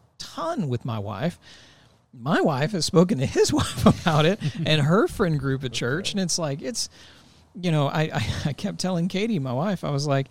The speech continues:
you know, "Hey, get your, get your head covering ready. This is what I believe right now." And up to, I don't know, three days ago, I was like, "Man, well, maybe, maybe she should.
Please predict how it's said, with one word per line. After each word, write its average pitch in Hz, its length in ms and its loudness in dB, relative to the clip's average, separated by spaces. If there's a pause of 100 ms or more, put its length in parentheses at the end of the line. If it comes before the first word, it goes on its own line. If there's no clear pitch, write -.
(360)
you 139 80 -8
know, 113 60 -6
"Hey, 143 220 -4
get 135 200 -8
your, 151 200 -6
get 147 220 -12
your 147 120 -8
head 196 160 -6
covering 131 360 -4
ready. 127 340 -2
This 131 180 -2
is 151 120 -4
what 147 160 0
I 135 60 2
believe 156 360 0
right 135 180 0
now." 160 180 2
And 127 160 -4
up - 220 -2
to, 240 420 2 (560)
I 466 100 -6
don't 175 100 -4
know, 190 200 0
three 240 240 -6
days 208 240 0
ago, 285 240 -2
I 392 40 -4
was 339 120 -2
like, 156 200 -2 (220)
"Man, 180 80 -10 (440)
well, 98 200 -14 (200)
maybe, 98 440 -4
maybe 92 220 -6
she 120 220 -2
should. 370 480 0